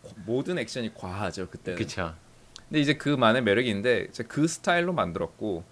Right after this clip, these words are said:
Speaker 2: 음.
Speaker 1: 그럴 경우에 이제 일일이 다 손으로 그려야 되거든요.
Speaker 2: 음.
Speaker 1: 그리고 이제 사람들이 이제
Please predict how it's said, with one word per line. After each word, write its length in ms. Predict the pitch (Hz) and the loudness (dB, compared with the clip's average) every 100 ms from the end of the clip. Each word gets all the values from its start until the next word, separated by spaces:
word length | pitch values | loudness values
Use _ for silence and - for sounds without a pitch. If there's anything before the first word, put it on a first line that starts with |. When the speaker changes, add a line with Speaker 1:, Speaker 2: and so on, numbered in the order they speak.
| - | -8
Speaker 2:
음. 360 | 107 98 85 90 | -4 -4 -4 -4
Speaker 1:
그럴 220 | - 226 | 0 2
경우에 260 | 220 196 190 | 2 0 0
이제 400 | 147 135 110 - - 104 | 0 2 0 -2 -10 -6
일일이 320 | 131 196 165 | 2 2 2
다 100 | 113 | -4
손으로 360 | - 170 156 | -6 -4 -4
그려야 240 | 110 92 95 | -4 -6 -4
되거든요. 520 | 104 107 104 82 80 - - - 123 | -6 -6 -6 -8 -12 -18 -20 -10 -4
Speaker 2:
음. 640 | 110 101 98 98 98 85 | 0 0 0 0 -2 -4
Speaker 1:
그리고 220 | 139 143 123 | -4 -2 -2
이제 380 | 98 98 82 - | 0 0 -2 -6
사람들이 540 | - 151 147 127 107 | -6 -4 -2 -2 -2
이제 300 | 92 90 80 | -4 -8 -10